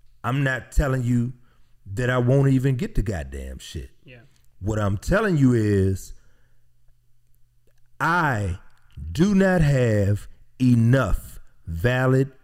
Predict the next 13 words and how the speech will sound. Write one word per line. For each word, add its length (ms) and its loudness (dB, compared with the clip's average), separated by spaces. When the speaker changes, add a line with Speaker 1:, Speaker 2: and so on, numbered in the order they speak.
Speaker 1:
information 960 -2
from 380 0
the 260 -2
appropriate 1000 0
sources 840 -4
that 340 -4
I 260 -2
need 520 -2
to 140 -2
make 480 -2
the 180 -6
safest 720 -6
decision 680 -6